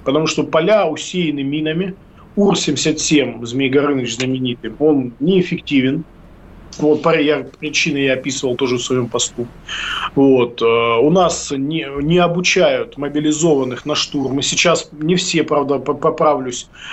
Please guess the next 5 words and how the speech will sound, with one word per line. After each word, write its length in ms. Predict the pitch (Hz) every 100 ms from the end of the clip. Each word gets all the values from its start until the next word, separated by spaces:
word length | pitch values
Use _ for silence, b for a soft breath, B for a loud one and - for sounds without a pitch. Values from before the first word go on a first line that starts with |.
| B
есть 280 | 131 185 185
подразделения, 800 | 151 143 143 135 175 220 202 170
которые 520 | - - 170 156 147
озадачились 720 | 139 139 139 180 175 147 135
прям 440 | - 156 156 135